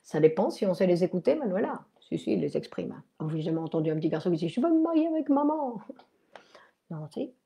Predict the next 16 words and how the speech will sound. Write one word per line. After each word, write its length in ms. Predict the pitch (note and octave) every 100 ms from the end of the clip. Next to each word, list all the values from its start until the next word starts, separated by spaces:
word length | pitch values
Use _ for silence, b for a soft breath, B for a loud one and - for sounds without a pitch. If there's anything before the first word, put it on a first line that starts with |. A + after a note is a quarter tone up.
| _ _ _ _ _ _ _ _ _ _ _ _ _ _ _ _ _ _ _ _ - - - _ _ - -
Et 220 | C#4+ B3
donc, 520 | F3 C4 A#3+ E3+ - - - _ _ _
quand 280 | - E4+ C#4+
a 140 | A3 A3
eu 280 | A3 A#3+ B3+
lieu 80 |
cette 220 | G#3 F3 -
répression, 640 | D#3 - D3+ - G3 - _ _ _ _
qu'est-ce 180 | G3 -
qui 120 | F#3
se 80 | -
passe ? 440 | F#3 A#3+ B3+ - _ _ _ _ _ _ _ _
<clears throat> 640 | F#3 - D3+ C#3 - _
Comme 380 | - C#4 A3 D#3 - _
son, 640 | - - A#3 A3 G3 D#3 -
euh, 260 | D3+ A#2+